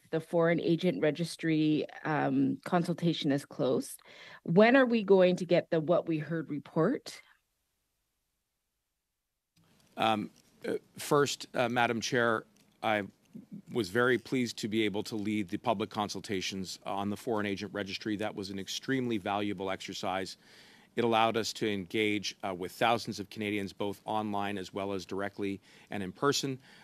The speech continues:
Speaker 2: Uh, as my, uh, colleague said, Madam Chair, uh, we intend to publish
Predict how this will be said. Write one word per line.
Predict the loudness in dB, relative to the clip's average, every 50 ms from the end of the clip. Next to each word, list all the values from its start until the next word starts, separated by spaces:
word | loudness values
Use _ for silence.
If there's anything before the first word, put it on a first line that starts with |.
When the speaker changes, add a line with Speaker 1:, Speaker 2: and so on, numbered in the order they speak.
| -18 -10 -6
Speaker 2:
Uh, | -4 -4 -4 -4 -8 _ _ -4
as | -2 -2 -2 -4 -4
my, | -2 -2 0 0 0 -2 -4 -4 -4
uh, | -4 -4
colleague | -2 -2 -2 0 0 -2 -4 -2
said, | -2 -2 -2 0
Madam | -2 -2 -2 -2 -4
Chair, | -2 -2 0 0 0 -2 -4 -8 -20 -20 -20 -10 -6 -6
uh, | -4
we | -2 -2 0 0 0
intend | -2 -2 -4 -4 -4 -4
to | -4 -4
publish | -4 -4 -2 -2 -2 -2 -2 -4